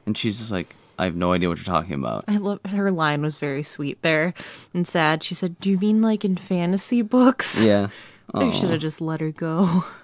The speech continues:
Speaker 1: And then they, the cop, it's one of the cops from the lodge, one of the lodges, and he starts in, like, citing an incantation,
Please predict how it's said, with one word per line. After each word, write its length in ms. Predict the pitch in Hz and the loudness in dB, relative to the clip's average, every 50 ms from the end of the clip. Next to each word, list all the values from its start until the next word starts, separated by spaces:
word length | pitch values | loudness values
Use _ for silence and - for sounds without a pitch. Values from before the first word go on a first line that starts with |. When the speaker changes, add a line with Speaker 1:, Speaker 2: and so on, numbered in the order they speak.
| _ _ - | _ _ 2
Speaker 1:
And 160 | 101 110 113 | 4 6 8
then 140 | 113 110 107 | 8 10 10
they, 280 | 107 104 101 95 - - _ _ _ - | 8 8 8 6 4 2 _ _ _ -8
the 180 | 117 120 113 101 | 0 0 0 0
cop, 460 | - - 113 104 104 98 - - - | 2 2 4 6 6 6 4 2 -2
it's 140 | 101 - - | -4 0 2
one 80 | 123 113 | 2 2
of 60 | 107 | 2
the 40 | 101 | 0
cops 360 | - - 98 95 - - - | 0 2 2 2 2 0 -4
from 160 | - 104 98 | -2 0 2
the 80 | 90 85 | 4 4
lodge, 640 | 85 80 87 90 87 85 87 82 76 - - - - - | 4 4 4 6 6 6 4 2 0 -2 -6 -10 -10 -2
one 140 | - 107 101 | 2 2 4
of 40 | 98 | 4
the 80 | 90 82 | 2 2
lodges, 480 | 78 87 87 85 73 87 92 95 92 | 4 4 4 4 2 2 0 0 0
and 120 | 107 90 92 | -2 -2 -2
he 60 | 87 | -4
starts 360 | - - 92 90 87 - - - | -2 0 0 0 0 -2 -8 -6
in, 280 | - 64 110 110 110 - - - - | 0 2 4 4 4 2 0 -8 -2
like, 300 | - 90 80 - - - | 0 0 0 0 -4 -10
citing 600 | - - - 131 113 110 104 104 101 - 98 104 | -14 -4 0 2 4 4 4 4 4 2 4 4
an 100 | 95 95 | 4 6
incantation, 880 | 101 107 107 - - 104 98 92 - - 101 104 101 - 113 107 107 104 | 6 4 4 4 2 0 0 0 2 2 2 2 2 4 4 4 4 2